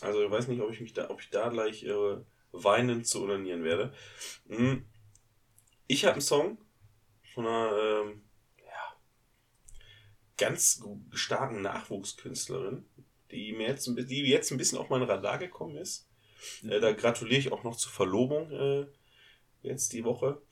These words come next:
Und zwar Sue Heller mit dem Song So oder So, äh, ein Brett, äh, also,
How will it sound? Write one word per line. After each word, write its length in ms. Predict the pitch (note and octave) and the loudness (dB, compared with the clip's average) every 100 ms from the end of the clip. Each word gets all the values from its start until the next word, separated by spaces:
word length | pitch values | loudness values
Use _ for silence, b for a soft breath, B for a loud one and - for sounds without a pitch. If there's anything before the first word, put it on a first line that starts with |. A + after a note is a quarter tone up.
| - - | -20 -16
Und 100 | - | -8
zwar 240 | - G#2+ | 2 2
Sue 460 | G#2+ - E3+ F3+ C3+ | 4 0 0 -4 0
Heller 460 | E3 A2+ A2 C#3 - b b | 2 6 4 2 -10 b b
mit 160 | G2+ - | -8 -4
dem 140 | A2+ | -2
Song 380 | - A#2+ B2 - | 2 2 2 -4
So 380 | - G2 A2+ C#3+ | -4 0 2 2
oder 240 | C3 B2+ G2+ | 2 2 2
So, 340 | G#2 C3+ - - | 2 0 -2 -10
äh, 220 | F#2 G#2 | -4 -2
ein 240 | - G2+ G2+ | 0 -2 -2
Brett, 440 | G#2+ B2+ - - | 2 0 0 -6
äh, 380 | A2 A2+ A2+ - - | -2 0 0 -2 -10
also, 380 | - G2+ G#2+ | -10 -8 -8